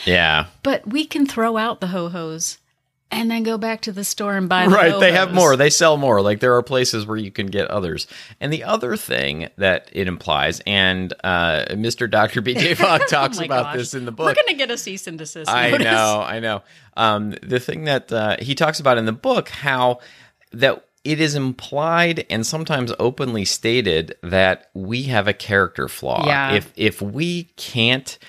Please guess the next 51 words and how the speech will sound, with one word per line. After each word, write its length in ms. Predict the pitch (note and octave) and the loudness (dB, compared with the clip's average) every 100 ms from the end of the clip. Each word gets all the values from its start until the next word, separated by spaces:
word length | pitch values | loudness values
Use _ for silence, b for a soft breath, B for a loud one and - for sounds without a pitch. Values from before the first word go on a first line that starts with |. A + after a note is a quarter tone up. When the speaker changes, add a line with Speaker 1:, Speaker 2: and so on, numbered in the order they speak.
| B | B
Speaker 1:
like, 160 | A#2 | 0
if 180 | E2 A2+ | 2 0
we 120 | D3+ | 0
continue 520 | E3+ B2+ - C3 C3 C3+ | -2 -4 -2 0 0 -2
to 120 | A2 | -4
do 200 | F2+ A2+ | 0 0
a 40 | |
certain 320 | A#2 B2+ - F#2+ | 0 -2 -4 -6
habit, 460 | G2 G2 D#3 D3+ | -2 -2 -2 -6
that 100 | C#3 | -6
there's 160 | C#3+ C#3+ | -4 -2
something 260 | F3 E3+ | -2 -2
wrong 380 | A#2 F2+ E2+ B2 | -2 0 2 2
with 180 | G#2+ - | 0 -2
us, 260 | C2 A1 - | -2 -2 0
that 180 | F#2+ | 2
if 200 | C#2+ G#2 | 2 -2
we 120 | A2+ G#2+ | -2 -2
just 380 | G#2 B2+ C#3 | 2 0 0
had 260 | - A2 G#2+ | 0 2 2
a 40 | |
little 280 | F2+ F#2+ A2+ | 0 0 0
more 200 | A2+ G#2 | 2 0
willpower, 720 | F2 F#2+ A2 - F#2 E2 D#2+ | 0 -2 -4 -2 -2 0 -2
or 200 | C2 F#2 | 0 0
if 160 | F#2 - | 0 -2
we 140 | F#2+ | -6
were 160 | F2+ G2 | -4 -4
just, 360 | F2+ A#2+ B2+ - | 0 0 0 -2
like, 200 | F#3+ - | -4 -4
raised 640 | D#2+ E2 F#2+ G#2+ F#2+ F2 | -4 2 2 2 -2 -4
differently 420 | D#2 F2+ - - F#2 | 0 -2 -2 -4 -2
by 220 | E2 E2 | 2 2
our 80 | D2+ | 2
parents 400 | - G#2 G2+ - | 0 -2 -2 -4
somehow, 480 | F#2 E2 E2+ D2+ C#2+ B B B B | -4 -4 -4 -6 -8 B B B B
that 220 | G#2+ - | 0 0
we, 240 | F#2+ A#2+ A#2+ | -4 -4 -4
you 280 | F#2+ C#2 - A2 | -6 -8 -6 -2
know, 80 | G2+ | 0
wouldn't 360 | G2+ B2 C3+ | 2 0 0
be 120 | A#2 | -6
doing 380 | G2 G#2 B2+ A#2 | -4 0 2 0
these 180 | F2 E2 | -2 -4
things. 340 | - E2 D#2 | -2 -2 0
Or 140 | G2+ G#2 | 0 0
if 100 | G2+ | 0
we 140 | B2 | -4
just, 320 | A2+ C#3+ D3 | 0 0 0
you 80 | A#2 | -4
know, 140 | F#2+ | -6